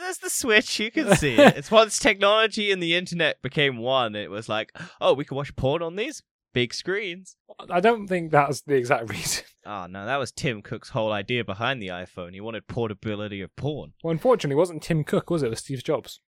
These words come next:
Speaker 1: That's the one. I don't know why. I've never said Tim Cook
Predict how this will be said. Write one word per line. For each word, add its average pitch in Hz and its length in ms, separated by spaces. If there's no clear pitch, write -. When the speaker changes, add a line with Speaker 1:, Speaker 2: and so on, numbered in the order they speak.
Speaker 1:
That's 156 300
the 98 140
one. 101 500
I 117 140
don't 147 140
know 147 140
why. 151 300
I've 143 320
never 156 380
said 151 320
Tim 160 360
Cook 170 360